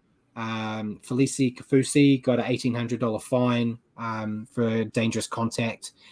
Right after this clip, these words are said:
And then Spencer, um, Lenu got a seven hundred fifty dollar fine, um, for a high tackle. So, uh, a bit of money made, um, this weekend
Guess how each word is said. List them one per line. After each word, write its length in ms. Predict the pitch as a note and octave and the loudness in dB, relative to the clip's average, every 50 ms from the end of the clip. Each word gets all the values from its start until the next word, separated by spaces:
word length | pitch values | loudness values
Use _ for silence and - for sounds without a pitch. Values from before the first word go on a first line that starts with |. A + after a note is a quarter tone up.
| - _ _ _ | -20 _ _ _
And 100 | B2 A#2 | 0 2
then 140 | B2+ B2 A#2+ | 4 4 4
Spencer, 420 | - - - D#3+ D3+ C#3 - D#3+ | 2 6 8 8 8 10 8 8
um, 640 | D3 C3+ C3 B2+ B2 A#2+ C3 B2+ B2+ B2 A#2+ A#2+ A#2+ A2+ B2 | 8 8 8 6 4 2 2 2 4 4 4 4 4 4 4
Lenu 460 | C3+ C3+ C3 B2+ A#2+ A#2+ A#2 A2+ A2+ | 4 6 6 6 6 6 4 2 2
got 200 | - B2+ A#2 A2+ | 2 0 0 2
a 60 | A2 | 0
seven 260 | - - - C3 A#2+ | 0 2 2 2 2
hundred 300 | B2 B2 A#2+ A#2+ A2+ A2 | 0 0 0 -2 -4 -2
fifty 260 | - C3+ - - - | -2 -4 -4 -2 -2
dollar 200 | B2+ A#2+ A2 A2+ | -2 0 0 -2
fine, 340 | A2 - A2+ G#2+ G#2 G2+ F#2 - _ _ _ _ _ _ _ _ _ _ _ | -4 -4 -6 -6 -6 -8 -10 -14 _ _ _ _ _ _ _ _ _ _ _
um, 300 | - A#2 A2 A2 G#2+ G#2+ | -6 -4 -4 -2 -4 -4
for 180 | - A#2 A2 G#2+ | -2 -2 -2 0
a 40 | A2 | 0
high 120 | G#2+ G#2+ | -2 -2
tackle. 380 | - - A2+ G2+ - G2+ G2+ - _ _ _ _ _ _ _ _ _ | -2 -4 -6 -6 -6 -8 -12 -12 _ _ _ _ _ _ _ _ _
So, 260 | - D3 C3+ B2+ B2+ | 2 4 6 8 8
uh, 300 | B2+ B2 B2 B2 B2+ A#2 | 8 6 6 4 2 2
a 60 | D3 | 4
bit 180 | C#3 D3 E3+ D#3 | 8 10 12 12
of 60 | D3 | 12
money 240 | C#3 C#3 C3+ C#3+ C3+ | 10 8 8 8 6
made, 380 | C3+ C3 B2+ B2+ C3+ C#3+ - - _ _ _ | 6 6 4 4 2 2 0 -4 _ _ _
um, 360 | - B2 B2 A#2+ A#2 A#2 A2+ A2+ | -6 -4 -4 -2 0 -2 -2 -2
this 220 | - C3 A#2 - - | -2 -2 -2 0 0
weekend 420 | C3+ B2+ - E3+ F3 F#3 F#3 - | 0 2 2 2 2 2 2 -2